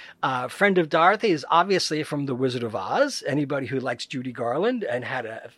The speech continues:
a, an emotional attachment to her was a friend of Dorothy Gale from Kansas and Judy Garland.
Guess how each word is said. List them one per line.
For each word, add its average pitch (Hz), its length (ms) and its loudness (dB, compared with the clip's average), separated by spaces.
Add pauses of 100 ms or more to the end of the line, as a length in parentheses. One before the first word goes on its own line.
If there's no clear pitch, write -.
(100)
a, - 240 -10
an 131 80 -6
emotional 143 440 2
attachment 170 540 -6
to 143 120 -6
her 196 300 -2 (400)
was 135 180 -2
a 147 60 -8
friend 135 260 -6
of 127 100 -8
Dorothy 127 400 -2
Gale 127 460 -4 (320)
from 143 180 -4
Kansas 143 640 -4 (360)
and 135 400 -4
Judy 135 240 0
Garland. 254 480 4